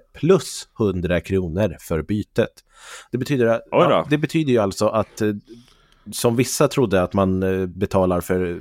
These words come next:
Speaker 1: kilowattimmar man inte använder. Absolut inte. Utan Nio kollar hur mycket var det i batteriet när du lämnade in det och hur mycket är det i det nya batteriet och sen får du betala den mellanskillnaden. Men då är det fyra och trettio per kilowattimme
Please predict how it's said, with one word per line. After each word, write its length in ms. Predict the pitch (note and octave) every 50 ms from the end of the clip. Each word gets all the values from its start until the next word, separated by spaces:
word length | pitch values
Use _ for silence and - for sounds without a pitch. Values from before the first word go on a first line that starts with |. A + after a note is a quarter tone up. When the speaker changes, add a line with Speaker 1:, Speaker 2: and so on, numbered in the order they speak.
| - - -
Speaker 1:
kilowattimmar 540 | - - G2 F#2+ F#2+ F2 - G2 F#2 F2+ F2+
man 120 | F#2 F#2
inte 160 | F#2+ - G2+ F#2+
använder. 440 | F#2+ G2 G#2+ A2 G#2+ F#2+ E2+ E2
Absolut 400 | G#2 A2 - - C#3+ C#3+ C3+ -
inte. 240 | B2 F#2 E2 - E2
Utan 280 | E2+ D#2+ - G2 G2 G#2+
Nio 320 | A#2+ C3 C3 C3+ B2+ B2
kollar 340 | A#2 - B2+ A2+ G#2 G2 G2
hur 120 | G#2+ C#3+
mycket 280 | D3+ D3 - - C3+ A#2+
var 180 | A#2 B2 B2 A#2+
det 80 | A#2
i 60 | A2+
batteriet 500 | G#2+ A#2 A2+ - - A2+ A2 G#2+ G#2+ G2
när 100 | G#2 F#2+
du 100 | F#2 G2
lämnade 360 | F#2+ F#2+ F#2 F2+ F2+ E2 A2 B2
in 180 | C#3+ D#3+ D#3+
det 180 | D3 D3 C#3+ C#3+ _ - - - - - -
och 160 | - C#3+ C3 B2+
hur 60 | B2
mycket 200 | A#2 G#2+ - -
är 140 | G#2 G2 F#2+
det 60 | F#2 F2+
i 80 | F#2
det 100 | F2+ F2+
nya 280 | E2+ F#2 F2+ E2+ F2+ F#2+
batteriet 500 | G#2+ G#2+ - - A2+ G2+ F2+ E2+ E2 -
och 60 | F2
sen 120 | - F#2+
får 120 | - - F2
du 60 | E2
betala 440 | D#2 F2+ - G#2+ A2 A2+ A2 G#2 G2+
den 200 | F2+ E2 D2+ E2
mellanskillnaden. 640 | F#2 F2+ F2 D#2 - - A2+ A2+ A2+ G2 F2+ D2+ C#2+
Men 100 | D#2+ E2+
då 100 | G2 A#2+
är 60 | C3
det 100 | - - - - - -
fyra 340 | D3 C#3+ G2+ F2 F2+ F#2+ F#2
och 200 | - G2+ F#2+ -
trettio 580 | - - - - C#3+ - _ _ _ - -
per 140 | - - E2
kilowattimme 640 | - - F2+ F2 F2+ F#2+ - _ - C3+ - -